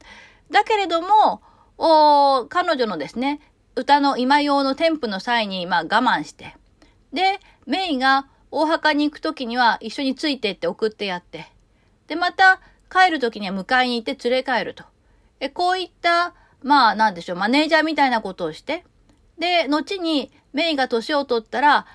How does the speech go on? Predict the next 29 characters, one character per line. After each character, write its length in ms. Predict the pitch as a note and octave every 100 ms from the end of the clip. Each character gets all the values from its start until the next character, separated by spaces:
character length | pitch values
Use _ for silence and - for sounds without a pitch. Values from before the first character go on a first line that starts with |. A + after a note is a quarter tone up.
| _
ま 80 | -
あ、 0 |
食 200 | A3 C#4+
い 100 | D4
ぶ 120 | D4
ち 160 | D4 C#4+
を 80 | C#4
与 300 | C4 C4 C4
え 60 |
て 120 | B3+ C4+
生 240 | C#4+ D4
活 220 | D4 D4
の 80 | C#4
世 120 | C#4
話 120 | D4+
を 80 | B3
し 60 | -
て 120 | -
や 140 | -
っ 40 | -
た 140 | D3
と。 80 | - _ _ _ _ _ _ _ _
で、 260 | - F#4 F#4+ - _
そ 120 | E4
れ 200 | F#4 G4
に 80 | G4
対 240 | G4+ F4+
し 100 | -
て、 360 | - E4+ D4